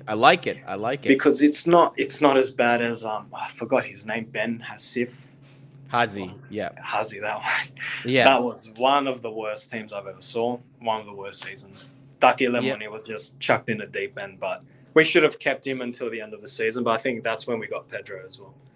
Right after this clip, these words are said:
Speaker 2: So.
Speaker 1: Yeah, we got Pedro at the end of the season. It was the total rebuild.
Speaker 2: <laughs>
Speaker 1: Over forty people, o-, over forty players made their way out of the club in some way, shape, or form. Absurd,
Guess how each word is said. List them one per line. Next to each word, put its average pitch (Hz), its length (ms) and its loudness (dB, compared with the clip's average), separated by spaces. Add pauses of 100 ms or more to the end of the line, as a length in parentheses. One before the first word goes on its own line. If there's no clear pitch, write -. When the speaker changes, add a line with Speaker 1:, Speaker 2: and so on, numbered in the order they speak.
(320)
Speaker 2:
So. 113 140 -6
Speaker 1:
Yeah, 107 220 0 (380)
we 135 120 -4
got 135 300 2
Pedro 123 260 -4
at 110 120 -4
the 117 80 -6
end 110 160 -4
of 104 60 -6
the 98 80 -8
season. 104 380 -8
It 98 40 -8
was 95 120 -10
the 95 80 -14
total 120 320 -2
rebuild. 107 680 -6 (140)
Speaker 2:
<laughs> 120 140 -4
Speaker 1:
Over 120 260 2
forty 139 480 0
people, 127 640 -4
o-, 143 260 0
over 156 240 2
forty 165 360 -4
players 120 580 -2 (460)
made 120 300 0
their 123 160 0
way 113 300 2
out 110 200 0
of 101 80 -6
the 101 80 -8
club 117 460 -2
in 107 180 -8
some 113 300 -6
way, 104 160 -4
shape, 104 260 -8
or 104 60 -10
form. 123 280 -12
Absurd, 120 680 -2